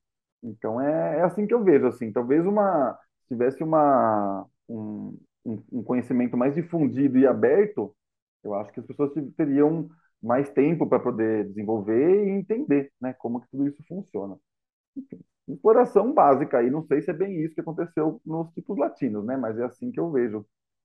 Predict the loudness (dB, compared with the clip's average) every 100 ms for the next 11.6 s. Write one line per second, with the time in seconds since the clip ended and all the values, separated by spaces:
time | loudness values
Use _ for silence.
0 | -18 -18 _ -10 -8 -6 -6 -2 2 2
1 | 2 0 4 4 2 2 2 0 0 0
2 | 0 0 -4 _ -2 -2 -4 -6 -12 _
3 | _ _ _ _ _ -2 0 -2 _ -2
4 | 0 0 -6 -6 -4 -4 -2 -2 2 4
5 | 6 6 4 0 -2 -4 -2 -2 -4 _
6 | _ -4 0 0 -2 2 4 4 4 4
7 | 4 4 2 -4 -4 -6 -6 -4 -4 -4
8 | -4 0 0 -2 -6 -8 -8 -12 _ _
9 | -14 -6 -2 0 0 -4 -6 -4 0 2
10 | 4 4 4 0 -2 -2 -2 -2 -6 -8
11 | -6 -6 -4 -6 -12